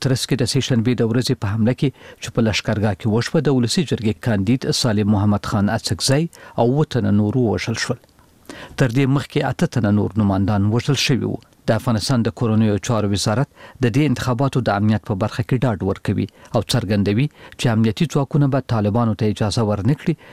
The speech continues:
چې انتخابات ګډوډ کړي. طالبانو بیا دا انتخابات د امریکایانو یوه دسیسه بللې او ویلي دي چې د دې ټاکنو د ګډوډېدو لپاره به له هیڅ راز هڅې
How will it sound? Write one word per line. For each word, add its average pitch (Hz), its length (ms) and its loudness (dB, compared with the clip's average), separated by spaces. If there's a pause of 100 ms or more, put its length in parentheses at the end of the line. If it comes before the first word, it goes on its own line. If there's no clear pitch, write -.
چې 120 160 0
انتخابات 101 540 -2
ګډوډ 113 380 0
کړي. - 160 -4 (420)
طالبانو 123 480 2
بیا 120 100 2
دا 123 140 0 (140)
انتخابات 123 480 -4
د - 40 0
امریکایانو 107 720 0
یوه 98 220 0
دسیسه - 380 -2
بللې 156 360 2 (400)
او 113 80 2 (120)
ویلي 139 360 2
دي 147 140 -2 (240)
چې - 100 -2
د 101 180 0
دې 117 80 2 (120)
ټاکنو 117 420 0
د - 20 2 (120)
ګډوډېدو 104 580 2
لپاره 151 280 0
به 147 100 0
له 127 160 2
هیڅ 156 240 0
راز 104 300 0
هڅې 113 200 -2